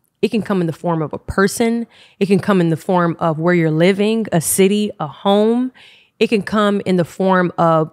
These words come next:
a specific mindset that I currently have, and I need to adjust my mindset to make room for this newfound goal that I have. Letting go of space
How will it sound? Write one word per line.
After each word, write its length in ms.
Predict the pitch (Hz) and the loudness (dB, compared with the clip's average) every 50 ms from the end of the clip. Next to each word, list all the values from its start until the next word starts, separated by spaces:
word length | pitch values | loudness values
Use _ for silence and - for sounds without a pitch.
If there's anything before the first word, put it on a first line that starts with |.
| _ _ | _ _
a 120 | - - 170 | -8 -6 -6
specific 520 | - - 185 160 - - 196 - 170 160 | -4 -4 -4 -2 0 -2 -2 -2 -4 -6
mindset 840 | 165 156 151 156 160 170 180 202 226 214 - - 262 247 - - _ | -6 -4 -4 -2 -2 0 0 0 -2 -2 -2 -2 -2 -2 -2 -4 _
that 140 | 247 233 226 | -2 0 0
I 100 | 214 226 | 0 -2
currently 460 | 226 - - 240 233 226 - 240 233 | -4 -4 -4 -4 -2 -2 -2 -2 -2
have, 260 | 214 226 233 226 214 | -2 -2 -4 -4 -4
and 100 | 185 170 | -4 -6
I 40 | 165 | -4
need 180 | 170 175 175 165 | -4 -4 -4 -4
to 140 | - 170 165 | -2 -4 -4
adjust 360 | 165 131 147 170 175 - - | -4 -2 -2 -2 -2 -2 -2
my 140 | 175 165 170 | -2 -2 0
mindset 540 | 156 160 151 151 165 175 - - 190 202 | 0 -2 -2 -2 -4 -4 -4 -6 -6 -6
to 100 | - - | -6 -8
make 220 | 170 160 170 165 165 | -4 -4 -2 -2 -2
room 380 | 156 156 160 170 175 185 190 | -4 -4 -2 -2 0 -2 -2
for 200 | 180 - - 175 | -4 -4 -4 -4
this 220 | 156 151 160 151 - | -2 -2 -4 -4 -4
newfound 760 | 165 165 165 170 - - 180 165 165 165 156 160 156 156 - - - - _ _ - | -2 0 0 -2 -2 -2 -4 -2 -2 -2 -2 -2 -4 -4 -8 -14 -20 -20 _ _ -4
goal 320 | 165 175 165 165 180 202 220 | -2 0 2 2 4 2 2
that 120 | 202 214 208 | 2 2 2
I 120 | 208 214 | 2 0
have. 460 | 196 196 214 208 208 214 208 208 208 - - - - _ _ _ _ _ _ _ _ _ _ | 0 0 0 0 0 0 0 -2 -6 -10 -20 -20 -20 _ _ _ _ _ _ _ _ _ _
Letting 440 | - 185 185 220 262 302 311 285 233 | 0 2 4 4 4 2 2 0 0
go 260 | 175 214 214 214 208 | 2 2 2 2 0
of 200 | - - 180 151 | 0 -2 -4 -4
space 840 | - - - - 202 180 185 196 214 220 214 - - - - - - | -4 -10 -6 -2 0 0 2 0 0 -2 -4 -8 -8 -10 -10 -12 -16